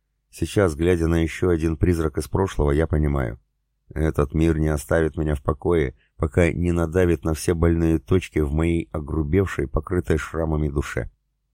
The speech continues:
Что я могу сказать? В любую игру можно сыграть вдвоем.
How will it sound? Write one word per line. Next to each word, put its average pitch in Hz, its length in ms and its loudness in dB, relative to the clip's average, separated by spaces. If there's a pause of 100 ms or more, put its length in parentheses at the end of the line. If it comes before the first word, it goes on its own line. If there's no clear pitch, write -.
(760)
Что - 240 -6
я 76 80 0
могу 65 200 -4
сказать? 65 400 -8 (600)
В 76 140 0
любую 110 440 4
игру 95 220 4
можно 101 360 2
сыграть 80 400 -2
вдвоем. 71 500 -2